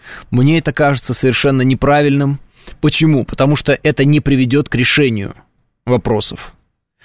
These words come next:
Это приведет к, э, неким поверхностным выводам,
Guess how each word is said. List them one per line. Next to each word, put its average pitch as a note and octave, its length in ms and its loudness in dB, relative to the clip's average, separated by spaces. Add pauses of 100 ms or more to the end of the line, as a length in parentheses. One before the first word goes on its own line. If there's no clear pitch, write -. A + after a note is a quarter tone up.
(240)
Это C#3 240 0
приведет C3+ 560 0
к, C#3 560 2 (340)
э, G#2+ 240 0
неким D3+ 560 2 (480)
поверхностным C#3+ 720 0
выводам, D3 560 0